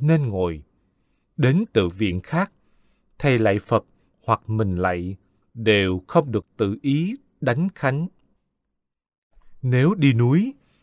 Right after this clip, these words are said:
thì phải cầm tọa cụ theo thầy. Nếu đi xa,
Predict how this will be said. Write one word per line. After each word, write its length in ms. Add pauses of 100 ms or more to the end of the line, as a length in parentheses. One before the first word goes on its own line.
(140)
thì 280
phải 240
cầm 220
tọa 220
cụ 360
theo 240
thầy. 360 (600)
Nếu 260
đi 180
xa, 480